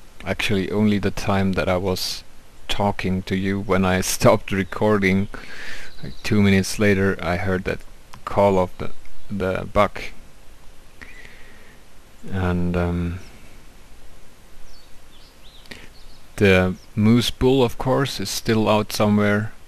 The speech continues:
hopefully down, but I can't imagine he's still on his feet after the shot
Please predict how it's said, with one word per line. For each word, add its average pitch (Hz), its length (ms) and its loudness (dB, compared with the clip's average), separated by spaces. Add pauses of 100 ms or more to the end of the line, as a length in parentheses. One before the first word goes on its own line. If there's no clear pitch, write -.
(120)
hopefully 107 500 -2
down, 95 500 4 (880)
but 90 220 2
I 85 100 2 (140)
can't 98 360 2
imagine 90 720 -2 (180)
he's 87 240 -6
still 92 340 -2
on 92 180 0
his 92 220 -2
feet 101 560 2
after 92 540 -2 (3250)
the 90 160 -4
shot 104 380 4